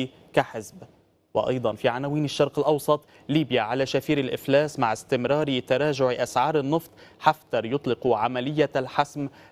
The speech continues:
لتحرير بنغازي". إلى صحيفة الوطن العمانية ونقرأ في أبرز عناوينها:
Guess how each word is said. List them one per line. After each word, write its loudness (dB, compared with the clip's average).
لتحرير -2
بنغازي". -2
إلى 6
صحيفة 0
الوطن 0
العمانية 2
ونقرأ 0
في 0
أبرز 0
عناوينها: 0